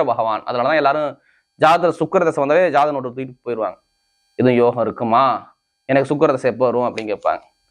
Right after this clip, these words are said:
அப்படிப்பட்ட கிரக பெயர்ச்சியை தான் பார்க்க போறோம். இது எல்லாமே நான் ஒரு பொதுவான ஒரு பலன் தான் கொடுக்குறேன். எல்லாம் இதை வாழ்நாள் பலனா நிறைய பேர் எடுத்துக்காதீங்க. உடைய பிறப்பு ஜாதகத்துல என்ன திசா புத்தி, இந்த சுக்கிர பகவானுடைய புத்தி வருதா இல்ல சுக்கிர தசை வருதான்னு பாத்துக்குங்க. இதை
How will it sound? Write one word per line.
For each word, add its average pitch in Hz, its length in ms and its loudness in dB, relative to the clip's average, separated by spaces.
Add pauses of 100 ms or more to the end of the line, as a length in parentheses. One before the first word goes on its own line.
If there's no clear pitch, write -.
(300)
அப்படிப்பட்ட 131 460 2 (120)
கிரக 139 140 4 (120)
பெயர்ச்சியை 139 320 2
தான் 131 220 -2
பார்க்க 120 260 -6
போறோம். 170 240 2 (540)
இது 143 180 4
எல்லாமே 202 420 2
நான் 180 160 2
ஒரு 143 80 -4 (120)
பொதுவான 185 480 2
ஒரு 147 120 -6
பலன் 131 220 -2
தான் 123 100 -6
கொடுக்குறேன். 113 300 -6 (380)
எல்லாம் 156 180 4
இதை 135 160 2
வாழ்நாள் 165 340 2
பலனா 156 240 -2
நிறைய 131 140 -2
பேர் 123 120 -6
எடுத்துக்காதீங்க. 127 460 -6 (640)
உடைய 160 160 4 (100)
பிறப்பு 220 340 0 (200)
ஜாதகத்துல 160 540 0 (360)
என்ன 214 300 -2
திசா 139 240 0 (100)
புத்தி, 135 200 -14
இந்த 127 120 -6
சுக்கிர 151 300 -2
பகவானுடைய 131 280 -2 (280)
புத்தி 139 280 -2
வருதா 117 300 2 (920)
இல்ல 175 140 4
சுக்கிர 170 260 2
தசை 135 240 -2
வருதான்னு 131 300 -2 (100)
பாத்துக்குங்க. 117 500 -2
இதை 110 100 -6